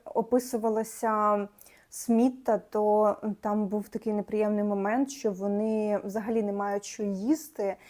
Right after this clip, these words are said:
і коли ти це читав, тобі прямо, ну, трошечки пробирало на емоції,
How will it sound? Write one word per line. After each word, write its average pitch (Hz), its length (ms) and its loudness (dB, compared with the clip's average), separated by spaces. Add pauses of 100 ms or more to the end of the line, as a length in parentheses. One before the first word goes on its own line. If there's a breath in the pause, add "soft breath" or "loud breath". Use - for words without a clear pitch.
(180 loud breath)
і 202 60 -8
коли 233 240 8
ти 233 120 -4
це 233 160 -4
читав, 240 520 -2
тобі 202 180 -4
прямо, 208 640 2
ну, 214 760 0
трошечки 240 440 0
пробирало 240 600 4
на 202 220 0
емоції, 208 1040 2